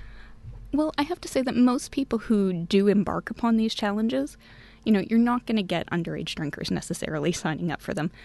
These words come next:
Most people are heading towards their thirties or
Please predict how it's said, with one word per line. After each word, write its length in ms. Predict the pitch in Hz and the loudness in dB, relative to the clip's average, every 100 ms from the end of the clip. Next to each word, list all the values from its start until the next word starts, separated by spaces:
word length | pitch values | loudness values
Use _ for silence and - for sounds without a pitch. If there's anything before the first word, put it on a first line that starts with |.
| - - - | -20 -6 2
Most 200 | 294 - | 2 2
people 400 | 240 240 233 214 | -2 2 0 0
are 260 | 185 175 170 | 0 -2 -2
heading 320 | 196 190 170 | -2 -2 -4
towards 480 | - 180 185 196 - | -4 -2 -2 -2 -4
their 180 | 196 | -6
thirties 640 | 185 - 180 180 180 180 - - | -4 -4 -2 0 0 -2 -4 -10
or 300 | 160 156 | -6 -6